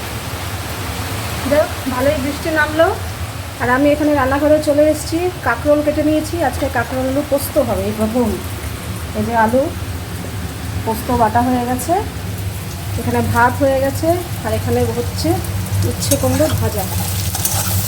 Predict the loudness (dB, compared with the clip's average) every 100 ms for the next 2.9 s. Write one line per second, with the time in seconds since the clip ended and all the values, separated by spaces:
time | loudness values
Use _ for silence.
0 | -2 -2 -2 -4 -4 -4 -4 -2 -2 -4
1 | -4 -2 -2 -2 -2 -4 -8 -10 -12 -12
2 | -12 -14 -12 -4 -4 -2 -6 -6